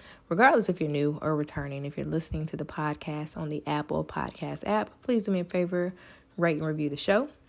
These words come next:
Whatever platform that you're listening to, subscribe so that you can get notifications of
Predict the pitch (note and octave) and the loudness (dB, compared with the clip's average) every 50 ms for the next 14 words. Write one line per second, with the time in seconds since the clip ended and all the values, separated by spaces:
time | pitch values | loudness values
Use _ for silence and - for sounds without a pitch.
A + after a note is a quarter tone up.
0 | - - - - - - F3+ G#3 A3+ G#3 G3 - - E3+ - - - D#3+ D#3+ D#3 | -20 -20 -20 -20 -6 0 4 6 6 6 6 6 4 2 2 2 -2 -2 -2 -2
1 | D3+ D3 - - - D3 D3+ D3+ - D3 D3 D3 D3 - D3 C#3+ C#3+ D3 - - | -2 -4 -4 -4 -4 -4 -4 -2 -4 -4 -4 -4 -4 -4 -4 -4 -4 -6 -6 -8
2 | D#3 - - - D3+ D3 D3 D3+ D3 - D3+ D3+ D3 - F#3+ F#3+ G3+ G3+ G#3+ G3+ | -10 -6 -4 -4 -2 -2 -2 -4 -4 -4 -4 -4 -2 -2 0 2 2 2 2 2
3 | F#3+ F3+ F3 F3 E3+ - F#3 - E3 D#3 D#3 - - E3 D#3+ D#3+ - D3+ | 0 0 0 -2 -2 -4 -4 -2 -2 -2 -2 -4 -4 -6 -6 -6 -6 -8